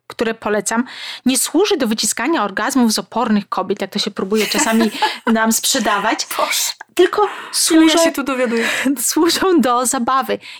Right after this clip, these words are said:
Speaker 1: Ja też, e, podkreślam, że na końcu każdego wibratora jest człowiek. Pamiętajmy o tym.
Speaker 2: Tak, bo one nie są sztucznymi inteligencjami, które
Speaker 1: Tak.
Speaker 2: fruwają według
Speaker 1: Tak.
Speaker 2: wpisanych w, zapisanych w nich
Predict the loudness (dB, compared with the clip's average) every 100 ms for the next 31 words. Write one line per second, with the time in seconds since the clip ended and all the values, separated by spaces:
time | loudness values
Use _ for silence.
0 | -4 -2 -2 -2 -2 0 -2 -2 -4 -6
1 | -6 -4 -2 0 -2 -4 -10 -16 -16 -8
2 | 0 2 2 0 0 2 4 2 -2 -4
3 | -8 _ -6 -6 -2 -2 -2 -4 -4 -4
4 | -4 -4 -2 -2 -4 -6 -2 -2 0 -6
5 | -8 -20 _ _ _ _ _ -4 -2 0
6 | 0 0 0 -6 -6 -10 -10 _ -8 -6
7 | -6 -4 -2 -2 -2 0 0 0 -2 -4
8 | -6 -10 -10 -8 -4 -2 -2 -2 -2 -2
9 | -4 -4 -4 -4 -4 -4 -6 -2 0 0
10 | -2 -4 -4 -2 -2 -2 -4 -4 -4 -4
11 | -4 -4 -4 -4 -8 -10 -8 -6 -4 -4
12 | -4 -4 -6 -6 -6 -6 -4 -4 -2 -4
13 | -4 -4 -6 -6